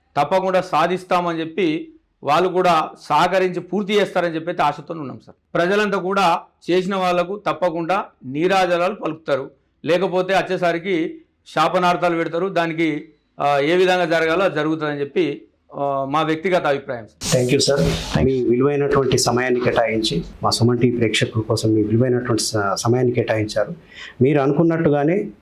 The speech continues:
Speaker 2: మీ సాధన సమితి ద్వారా, రైల్వే సాధన సమితి ద్వారా మీ ఆశయాన్ని నెరవేర్చాలని, మీ ఆశయాన్ని నెరవ-,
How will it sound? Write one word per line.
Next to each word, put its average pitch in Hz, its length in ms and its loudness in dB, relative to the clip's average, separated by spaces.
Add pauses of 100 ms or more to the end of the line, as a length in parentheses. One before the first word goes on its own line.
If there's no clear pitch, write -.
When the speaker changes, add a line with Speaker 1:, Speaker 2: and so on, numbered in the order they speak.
Speaker 2:
మీ 131 160 4
సాధన 123 380 2
సమితి 120 440 2
ద్వారా, 110 300 2
రైల్వే 120 480 0 (180)
సాధన 117 320 2
సమితి 110 420 -2
ద్వారా 107 340 -2 (400)
మీ 135 100 2
ఆశయాన్ని 156 520 2
నెరవేర్చాలని, 127 800 0
మీ 123 140 -2
ఆశయాన్ని 131 560 0
నెరవ-, 113 480 -2